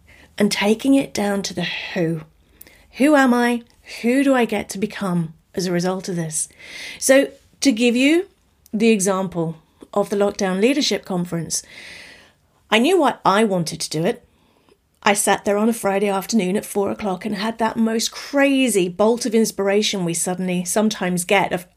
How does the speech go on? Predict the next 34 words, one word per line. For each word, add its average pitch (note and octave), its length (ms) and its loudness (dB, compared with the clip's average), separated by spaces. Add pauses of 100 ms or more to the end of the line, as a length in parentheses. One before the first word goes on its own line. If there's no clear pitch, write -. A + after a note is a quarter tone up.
(100)
"Oh A3 160 6
my G#3+ 200 4
goodness, F3+ 440 -2
that G3 360 0
would G3 280 0
be F3+ 140 -4
just E3+ 340 -2
so G3 240 -2
amazing." A3+ 580 -2 (320)
And C#4 140 4
then F#4 140 4
what F#4 120 2
normally C4+ 380 4
happens A3+ 380 0
is A3 80 -2
the G3+ 80 -4
logical A3 440 0
mind A3+ 300 2
says, G#3+ 340 0
"Oh, G4+ 400 2
but F4+ 120 -2
I've E4+ 160 0
got E4 140 -4
a D#4 40 -4
full D4 280 -2
schedule A3 540 2
and G#3 120 0
we've A3+ 140 2
already D4 260 2
got B3+ 180 -4
our A#3 160 0
objectives G#3 500 -2
planned G#3+ 440 -2
and F3+ 120 -6